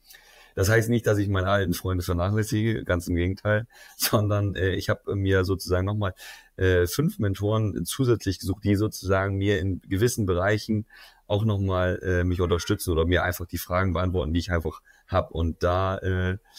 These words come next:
äh, habe ich mir meine Ziele aufgeschrieben und, äh, ja, ich sag mal, nächstes Jahr bin ich bei,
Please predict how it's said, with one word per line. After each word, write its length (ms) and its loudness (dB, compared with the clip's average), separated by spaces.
äh, 160 4
habe 120 4
ich 60 2
mir 120 2
meine 240 0
Ziele 260 0
aufgeschrieben 640 0
und, 260 -2
äh, 240 0
ja, 160 4
ich 120 0
sag 100 -2
mal, 140 -2
nächstes 300 -2
Jahr 160 4
bin 120 -6
ich 140 -8
bei, 300 2